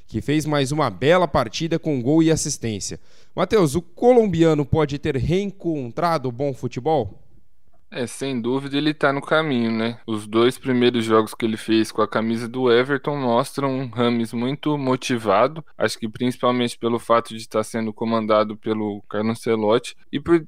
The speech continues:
Speaker 2: ter encontrado um time que confia muito no potencial dele, né? Fazia tempo que o Rames não era contratado como uma grande estrela, como uma grande esperança de mudança de patamar de um time.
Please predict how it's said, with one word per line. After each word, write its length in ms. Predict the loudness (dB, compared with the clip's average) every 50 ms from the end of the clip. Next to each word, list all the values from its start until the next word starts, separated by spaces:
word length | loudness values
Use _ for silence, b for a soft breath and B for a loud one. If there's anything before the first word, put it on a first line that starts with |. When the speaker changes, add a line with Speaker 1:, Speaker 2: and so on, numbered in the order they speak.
| -2 0
Speaker 2:
ter 400 | 4 6 8 8 6 6 2 0 -4
encontrado 580 | -6 -6 -4 -4 -4 0 2 2 2 2 0
um 60 | -4 -8
time 260 | -6 -6 -6 -6 -6
que 140 | -8 -10 -12
confia 480 | -8 -8 -6 -6 -6 -4 -2 -2 0
muito 320 | 0 -2 -4 -6 -6 -6 -8
no 80 | -6
potencial 680 | -4 -4 -4 -2 -2 -4 -4 -2 2 4 4 4 4
dele, 320 | 4 2 2 2 2 2 0
né? 220 | -2 -4 -4 -6
Fazia 400 | -4 -2 -2 -2 0 0 0 0
tempo 280 | 0 0 -2 -2 -2 -4
que 100 | -4 -4
o 40 | -2
Rames 320 | -2 0 -2 -2 -2 -4
não 160 | -2 0 0
era 140 | 0 0 -2
contratado 840 | -2 -2 -4 -2 0 4 4 4 4 4 4 4 4 4 2 -2
como 400 | -6 -4 -4 -2 -2 -2 -4 -8 -10 -12 -8
uma 200 | -2 2 2 2
grande 440 | 2 2 2 2 2 2 0 -2 -6
estrela, 440 | -8 -10 -6 0 2 4 4 4 2
como 240 | -2 -4 -6 -4 -4
uma 320 | 0 2 2 2 2 2 -2
grande 380 | -6 -6 -4 -2 -2 -2 -2 -6
esperança 560 | -6 -2 0 2 4 4 2 0 -2 -4 -6
de 100 | -4 -4
mudança 640 | -2 -2 -2 -2 0 0 0 0 0 -2 -6 -10 -14 -14 -14 -10
de 140 | -10 -6 0
patamar 500 | 2 2 2 4 2 2 4 4 2 2
de 140 | 2 0 -2
um 60 | -2
time. 360 | -2 -2 0 0 0 0 -2